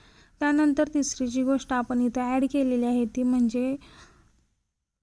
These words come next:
अ, ॲलोवेरा जेल म्हणजेच कोरफडीचा गर. तर कोरफडीचा गर देखील चमक आणण्याचं काम करणार आहे आणि काळेपणा जो आहे तो, अ,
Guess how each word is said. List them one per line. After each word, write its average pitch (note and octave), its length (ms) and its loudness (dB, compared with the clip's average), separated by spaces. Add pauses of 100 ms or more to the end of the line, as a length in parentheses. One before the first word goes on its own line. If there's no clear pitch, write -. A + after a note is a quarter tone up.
(140)
अ, B3+ 80 -12
ॲलोवेरा A#3+ 680 0
जेल A3+ 260 0
म्हणजेच A#3 440 0
कोरफडीचा A#3+ 680 0 (100)
गर. A#3 120 2 (720)
तर C#4+ 140 2
कोरफडीचा B3+ 720 0
गर B3 260 0
देखील B3+ 380 -2
चमक A#3 400 0
आणण्याचं A#3 480 -2
काम A#3 200 -2
करणार A3+ 400 0
आहे A3+ 300 0 (440)
आणि B3+ 160 2
काळेपणा A#3+ 540 0
जो B3 140 0
आहे B3 200 2
तो, A#3+ 440 -4 (240)
अ, C#4 40 -4